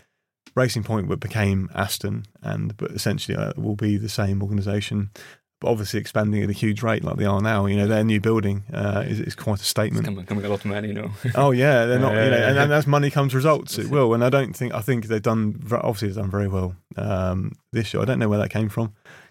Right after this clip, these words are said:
Speaker 1: Uh,
Speaker 2: Man, I mean,
Speaker 1: personally,
Speaker 2: I was, I
Speaker 1: I
Speaker 2: was surprised.
Speaker 1: No,
Speaker 2: Yeah,
Speaker 1: I
Speaker 2: man.
Speaker 1: wasn't on board the, uh,
Speaker 2: <laughs>
Speaker 1: uh, Alonso hype train, but, uh, I am now.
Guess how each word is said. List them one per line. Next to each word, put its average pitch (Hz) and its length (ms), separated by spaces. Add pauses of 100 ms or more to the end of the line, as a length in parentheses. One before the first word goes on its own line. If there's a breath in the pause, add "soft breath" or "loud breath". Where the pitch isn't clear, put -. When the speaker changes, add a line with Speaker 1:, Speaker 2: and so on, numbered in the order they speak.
Speaker 1:
Uh, 104 160
Speaker 2:
Man, 120 180
I 120 60
mean, 123 80
Speaker 1:
personally, 120 240
Speaker 2:
I 120 40
was, 120 120
I 117 80
Speaker 1:
I - 80
Speaker 2:
was 120 160
surprised. 120 500
Speaker 1:
No, 143 220
Speaker 2:
Yeah, 123 140
Speaker 1:
I 151 120
Speaker 2:
man. 156 80
Speaker 1:
wasn't 147 320
on 139 140
board 135 260
the, 120 320
uh, 117 60
Speaker 2:
<laughs> 117 160
Speaker 1:
uh, 110 480
Alonso 127 420
hype 117 240
train, 113 460
but, - 340
uh, 117 100
I 117 180
am 120 180
now. 120 140